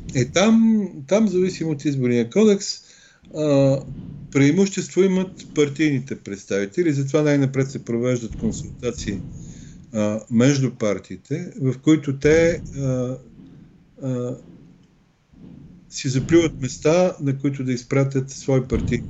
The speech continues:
представители. В принцип, партиите имат право да рекрутират и целите комисии, но не могат да го правят. А, извън това, има по един представител на държавата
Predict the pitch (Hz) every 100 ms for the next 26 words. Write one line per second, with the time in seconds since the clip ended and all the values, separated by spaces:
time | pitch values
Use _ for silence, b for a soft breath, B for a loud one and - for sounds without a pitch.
0 | 82 98 - 101 95 - 90 85 - _
1 | _ B B B - - - 151 - -
2 | 151 143 135 147 139 139 143 147 131 123
3 | 131 120 113 113 123 139 127 113 - 143
4 | 117 92 - 139 143 - 131 127 135 139
5 | 110 95 85 - - - 85 85 - -
6 | - - - - - - - _ B B
7 | B B B _ - 123 123 123 - 131
8 | 117 175 208 185 175 208 214 208 - -
9 | _ _ _ _ 175 165 143 151 180 180
10 | 139 139 160 151 139 131 120 113 110 135
11 | 131 98 - 131